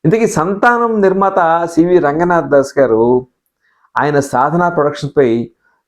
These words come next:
ఈ చిత్రాన్ని నిర్మించారు. ఈ చిత్రానికి విశేషాలు ఏంటంటే, కొంత రంగనాథ, ఆ,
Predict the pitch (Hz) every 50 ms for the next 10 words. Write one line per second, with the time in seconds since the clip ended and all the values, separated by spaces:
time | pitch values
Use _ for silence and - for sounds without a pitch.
0 | _ - 113 110 120 110 - 127 131 120 113 110 104 104 107 104 - - - -
1 | - - _ _ _ _ _ _ _ _ _ _ _ _ _ _ _ _ _ -
2 | 135 131 143 - - 196 208 208 202 190 170 160 147 180 175 175 202 180 175 170
3 | 160 165 151 165 170 160 165 175 175 165 151 151 151 135 135 135 156 175 185 196
4 | 190 190 190 180 180 180 143 135 151 151 147 143